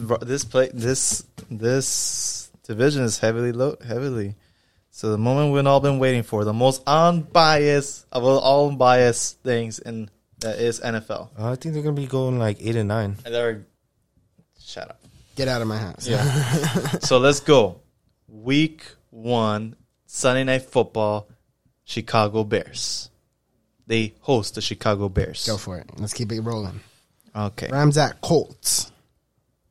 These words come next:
Speaker 1: No. Yes. Rams at, I like how you said it. Rams at Colts. And then, damn, okay. Okay.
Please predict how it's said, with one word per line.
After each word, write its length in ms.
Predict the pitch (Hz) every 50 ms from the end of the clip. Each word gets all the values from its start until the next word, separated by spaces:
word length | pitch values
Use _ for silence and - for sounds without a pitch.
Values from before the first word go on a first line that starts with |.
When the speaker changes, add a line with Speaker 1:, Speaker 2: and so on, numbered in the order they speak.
| _ _
Speaker 1:
No. 320 | 107 104 98 95 98 110 113 _ _ _ - 117 _ _ _ _
Yes. 400 | - 104 95 - - - - - _ _
Rams 600 | - 107 107 110 113 120 127 131 135 - - - _
at, 420 | - 113 107 104 104 104 - - - -
I 80 | 127 143
like 160 | 170 175 170
how 80 | 170
you 100 | 156 135
said 240 | 120 - 120 110 101
it. 20 | 101
Rams 400 | 101 110 120 127 135 143 139 -
at 240 | - 117 110 107 -
Colts. 400 | - - 98 - - - - - -
And 160 | 113 107 110
then, 240 | 110 110 107 101 101 _ _ _ _ _ _ _ _ _ _ _ _ _ _ _ _ _ _ _ _ _ _ _ _ _ _ _ _ _ _ _ _ _ _ _ _ _ _ _ _ _ _ _ _ _ _ _ _ _ _
damn, 180 | - 104 95 - 104
okay. 260 | 104 - 98 90 90 - _ _ _ _ -
Okay. 300 | 101 - 123 131 147 147